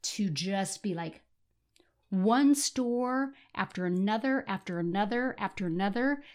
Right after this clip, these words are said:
that knows exactly who they are and how they help and what they do. Unapologetically,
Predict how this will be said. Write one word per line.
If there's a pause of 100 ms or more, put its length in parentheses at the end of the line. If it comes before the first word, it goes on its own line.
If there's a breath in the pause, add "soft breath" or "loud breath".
that
knows
exactly
who
they
are
and
how
they
help
and
what
they
do. (1400)
Unapologetically,